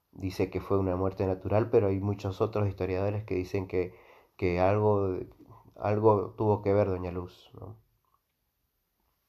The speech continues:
Su historia, eh, termina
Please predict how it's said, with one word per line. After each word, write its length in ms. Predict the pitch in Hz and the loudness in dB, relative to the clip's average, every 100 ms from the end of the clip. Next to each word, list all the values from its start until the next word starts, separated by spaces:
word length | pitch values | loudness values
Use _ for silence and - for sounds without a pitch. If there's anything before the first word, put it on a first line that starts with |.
| _ - - - - - - _ | _ -20 -20 -20 -20 -20 -20 _
Su 160 | - 117 | 0 0
historia, 640 | 110 143 143 143 131 120 - - _ _ _ _ _ _ | 6 6 8 6 4 2 -8 -20 _ _ _ _ _ _
eh, 600 | 104 92 90 87 87 90 | -6 -4 -4 -8 -12 -10
termina 680 | - 98 101 117 120 120 110 | -6 -4 -2 0 4 4 2